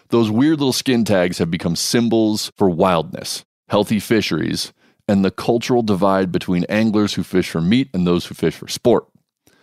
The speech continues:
Macro photos of adipose fins have become one of the new stand-ins for grip and grins, especially among the fly fishing catch and release crowd. In fact, there's even a popular drift boat manufacturer out here in Montana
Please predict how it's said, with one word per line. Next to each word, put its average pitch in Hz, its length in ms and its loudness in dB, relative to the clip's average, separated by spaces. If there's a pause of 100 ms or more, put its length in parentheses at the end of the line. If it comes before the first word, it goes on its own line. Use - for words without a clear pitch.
(180)
Macro 117 480 0
photos 104 380 2
of 90 180 -2
adipose 92 460 -2
fins 85 280 -4
have 78 100 -6
become 87 340 -2
one 85 140 0
of 78 40 -4
the 80 120 -2
new 87 260 0
stand-ins 90 580 0
for - 140 -8
grip 101 300 0
and 73 100 -4
grins, - 360 -8 (360)
especially 107 400 0
among 95 220 2
the 87 80 0
fly 92 320 2
fishing 87 340 0
catch 87 260 0
and 80 120 -2
release 82 280 -2
crowd. 52 320 -2 (240)
In - 120 -4
fact, 104 260 0 (140)
there's 175 260 2
even 170 160 0
a 104 80 0
popular 107 400 0
drift 90 360 0
boat 90 180 4
manufacturer 82 720 0
out 80 160 2
here 82 80 -2
in 76 100 -4
Montana 85 560 -2